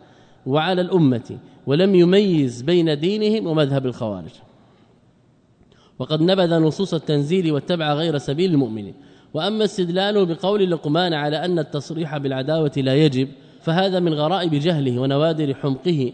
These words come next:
أين في قوله: "إنها إن تكن مثقال حبة من خردل فتكن في صخرة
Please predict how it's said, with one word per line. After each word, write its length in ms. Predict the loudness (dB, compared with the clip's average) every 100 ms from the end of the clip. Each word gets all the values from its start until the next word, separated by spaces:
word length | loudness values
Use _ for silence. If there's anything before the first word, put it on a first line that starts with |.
| -6
أين 240 | -4 -2 -2
في 120 | -4
قوله: 640 | -2 0 2 0 2 0 -2 -14 -10 0
"إنها 440 | 2 2 0 -2 -4
إن 120 | -2
تكن 260 | -4 0
مثقال 440 | 0 -2 -2 0 0
حبة 380 | -2 -4 -4 -4
من 220 | -2 -2
خردل 540 | -4 -4 -4 -2 -4 -4
فتكن 440 | -4 -6 -4 -4
في 140 | -4 -4
صخرة 580 | -4 -4 -4 0 -2